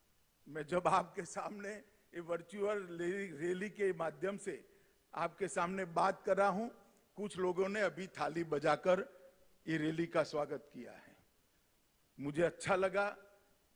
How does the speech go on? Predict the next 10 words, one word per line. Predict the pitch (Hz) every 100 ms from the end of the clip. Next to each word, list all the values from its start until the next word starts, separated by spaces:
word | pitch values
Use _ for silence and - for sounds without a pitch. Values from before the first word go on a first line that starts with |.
| -
कि | 151
देर | 156 190 196
सवेर | 196 175 196 190
मोदी | 170 170 175
जी | 160 175
की | - 170
अपील | 156 180 180
को | - 196 202 - - - - -
उन्होंने | 160 160 180 202 208 208 - -
माना | 139 143 147 165 208 208